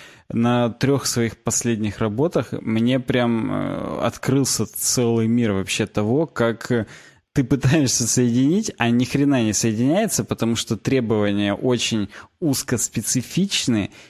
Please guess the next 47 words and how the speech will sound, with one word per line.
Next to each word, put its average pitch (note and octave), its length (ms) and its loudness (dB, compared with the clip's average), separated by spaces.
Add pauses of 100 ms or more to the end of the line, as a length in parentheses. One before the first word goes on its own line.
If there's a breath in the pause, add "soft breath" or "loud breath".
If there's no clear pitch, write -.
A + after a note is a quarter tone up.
(100)
ни B2+ 260 4
одна C3 600 0
тулза A#2 500 0
напрямую A#2 580 0
под G#2+ 200 -2
него A2+ 240 2
не A2 140 0
подходит, E3+ 520 -2
и A#2+ 80 -2
приходится A#2+ 680 0
не A#2 240 0
просто D#3 360 -2
связывать, G2+ 640 0
а A2+ 100 -2
супер C3 440 -2
с - 80 -2
костылями, B2 720 0
с - 160 -4
велосипедами. G#2+ 720 0
Ну, G#2+ 120 -2
короче, A#2 460 -2 (300 loud breath)
ладно, G2 240 2
об G#2 100 0
этом B2 180 0
чуть - 260 -4
позже. F3+ 360 0 (340 loud breath)
Хотел F3 320 2
сразу D#3+ 320 2
задать C3+ 260 2
вот B2+ 100 2
этот B2+ 160 0
вопрос, C3 320 0
который B2+ 260 0
стопудово B2 640 2
щас, - 380 -2
ну, A2 400 -2
прям G2 260 -2
многих A#2 800 0
людей A#2+ 320 2
не A#2+ 160 0
то D#3+ 160 -2
чтобы C#3+ 320 0
волнует, D3+ 500 2
ну, C#3 140 0
короче, G3+ 320 0
он D#3 100 0
популистский. C3+ 720 0